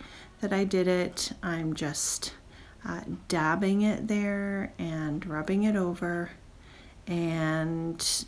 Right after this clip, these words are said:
um, then I'm gonna let those dry a little bit. So now we're taking the heat gun, and you can see how quickly that second layer really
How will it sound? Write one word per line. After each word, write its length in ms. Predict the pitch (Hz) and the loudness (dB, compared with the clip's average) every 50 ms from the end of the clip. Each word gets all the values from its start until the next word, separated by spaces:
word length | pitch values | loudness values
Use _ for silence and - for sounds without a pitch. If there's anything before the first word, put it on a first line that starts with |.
| - - - | -10 -12 -8
um, 380 | - 170 160 147 151 160 170 185 - | -6 -4 -4 -4 -4 -4 -6 -6 -4
then 180 | - 165 156 156 | -2 -2 0 0
I'm 180 | 151 156 156 | 0 0 0
gonna 260 | 170 165 165 165 165 160 | 0 0 -2 -2 0 -2
let 200 | 165 - - - | -2 -4 -2 -2
those 280 | 170 170 170 170 - - | -2 0 0 -2 -4 -6
dry 260 | - 165 151 151 156 | -4 -2 -2 0 -2
a 140 | 147 147 147 | -2 -2 -2
little 400 | 151 147 170 170 170 - - - | -2 0 2 2 2 2 0 -4
bit. 220 | - - - - - - - - - - - - - - - - - - - - - - - - | -4 -6 -8 -8 -12 -16 -16 -16 -16 -20 -20 -20 -20 -20 -20 -20 -20 -20 -20 -20 -20 -20 -20 -12
So 160 | - - 240 | -2 4 6
now 240 | 220 202 190 185 180 | 6 6 6 4 4
we're 140 | 175 190 190 | 2 2 0
taking 600 | - - - 220 208 - 226 214 214 214 208 208 | 0 2 2 2 4 6 4 6 6 6 4 4
the 260 | - 185 180 180 180 | 4 4 4 6 4
heat 380 | 180 180 - - 254 247 247 - | 4 2 4 4 4 4 6 4
gun, 340 | 247 233 220 220 214 214 208 - | 4 4 6 6 6 4 4 4
and 180 | - 180 180 180 | 4 6 6 6
you 80 | 175 175 | 6 4
can 200 | - 190 175 175 | 4 2 2 2
see 200 | - - 185 175 | 2 2 2 0
how 240 | 175 - 175 170 170 | 0 0 0 -2 -2
quickly 720 | - - - - 233 226 226 - - 233 226 220 226 226 - - - - - - - - | -2 -6 0 2 2 2 2 2 4 6 6 6 4 2 -2 -10 -14 -14 -14 -14 0 2
that 320 | 196 165 - - - - | 4 4 4 2 -4 -4
second 680 | - - - - - 220 202 208 - 226 208 - - | -2 0 0 0 2 0 0 2 2 0 0 2 0
layer 420 | - 190 185 185 180 180 180 180 175 | 0 2 4 4 6 6 6 6 6
really 460 | 175 180 185 185 180 180 170 170 | 8 8 8 8 8 8 6 4